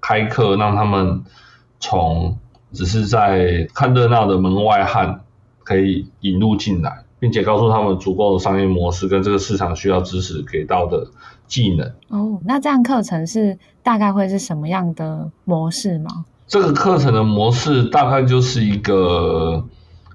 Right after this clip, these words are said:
Speaker 1: 呃，这么讲好了。
Speaker 2: 嗯。
Speaker 1: 我们就试想说，我们就像漫威宇宙一样，就是我们现在有茶叶少女宇宙，然后地标少女宇宙，
Speaker 2: 嗯。
Speaker 1: 龙猫少女宇宙。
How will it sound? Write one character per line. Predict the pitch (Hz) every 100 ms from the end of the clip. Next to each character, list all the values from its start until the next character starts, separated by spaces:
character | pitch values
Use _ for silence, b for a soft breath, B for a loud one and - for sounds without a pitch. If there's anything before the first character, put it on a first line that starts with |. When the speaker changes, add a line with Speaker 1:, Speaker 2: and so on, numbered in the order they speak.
| - -
Speaker 1:
呃， | 98 92 90
这 | 95 143
么 | 120
讲 | 104 110
好 | 110 -
了。 | - - _ _ _ _ _ _ 220
Speaker 2:
嗯。 | 233 190 160 160 B B
Speaker 1:
我 | 110
们 | 110 113
就 | 147 143 135 127 120 113
试 | 113 - 143
想 | 117 95
说， | 95 113 110
我 |
们 | 92 95
就 | 113
像 | 110 110 104
漫 | 113 104 101
威 | 98 95 95 113 127 - -
宇 | 95 87
宙 | - 98 87
一 | 92
样， | 90 80 - -
就 | -
是 | 107 131
我 | 98
们 | 92
现 | 113
在 | 113
有 | 95
茶 | 90 95
叶 | 101
少 | 107 95
女 | 90
宇 | 85 - -
宙， | 92 - - - -
然 | 87
后 | 90 101
地 | 120
标 | 101 104
少 | 101 95
女 | 90
宇 | 101 90
宙， | 92 87
Speaker 2:
嗯。 | 87
Speaker 1:
龙 | 92
猫 | 95
少 | 98 101
女 | 92
宇 | 87 -
宙。 | - 87 -